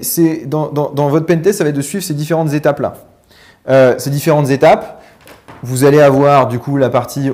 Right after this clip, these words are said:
on se met d'accord sur comment ça, comment le pen test doit aller, quelles sont un peu les limites, qu'est-ce qu'on va tester, euh, ce genre de choses. Ok ? Une fois qu'on s'est mis d'accord, à ce moment-là, on va commencer le, le pen test,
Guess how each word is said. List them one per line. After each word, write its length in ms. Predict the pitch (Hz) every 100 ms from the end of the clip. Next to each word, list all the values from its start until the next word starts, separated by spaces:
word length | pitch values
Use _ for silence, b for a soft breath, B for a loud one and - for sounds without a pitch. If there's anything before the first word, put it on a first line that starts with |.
| 131
on 100 | 131
se 140 | -
met 60 | 139
d'accord 500 | 135 135 151 147 139
sur 320 | - 139 139
comment 240 | 143 135
ça, 160 | 139 135
comment 280 | 110 135 139
le 100 | 131
pen 160 | 127 127
test 180 | 131
doit 200 | 120 120
aller, 480 | 113 127 156 165 170
quelles 140 | 147 123
sont 200 | 139 131
un 60 |
peu 220 | 120 135
les 160 | 131 120
limites, 600 | 120 127 151 170 165 - B B
qu'est-ce 180 | 156 147
qu'on 140 | 143
va 100 | 123
tester, 640 | 117 127 127 147 151 156 156 B B -
euh, 160 | 117
ce 120 | 117 131
genre 140 | 135
de 80 | 139
choses. 240 | 135 107 - _ _ _
Ok ? 160 | 117 127 143 B B B -
Une 80 |
fois 120 | 170 196
qu'on 100 | 190
s'est 100 | 196
mis 100 | 190
d'accord, 600 | 185 190 208 233 - - - _
à 120 | 139 151
ce 120 | 170
moment-là, 340 | 160 156 165 185
on 60 |
va 100 | 143
commencer 560 | 139 139 131 160 165 165
le, 240 | 120 127 120
le 140 | 120
pen 180 | 113 113
test, 340 | 113 135 165